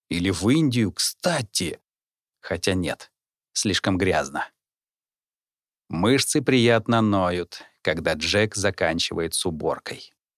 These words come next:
Он перестирал постель, и спальня наполняется свежим запахом.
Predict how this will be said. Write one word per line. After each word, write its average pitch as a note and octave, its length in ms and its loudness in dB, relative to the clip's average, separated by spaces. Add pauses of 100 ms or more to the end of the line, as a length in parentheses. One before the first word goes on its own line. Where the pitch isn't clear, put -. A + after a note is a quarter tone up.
(240)
Он G#2 240 4
перестирал A2+ 640 4
постель, A#2+ 760 2
и F#2 100 0
спальня A#2+ 500 2
наполняется G#2 720 2
свежим A2 500 2
запахом. G2 720 0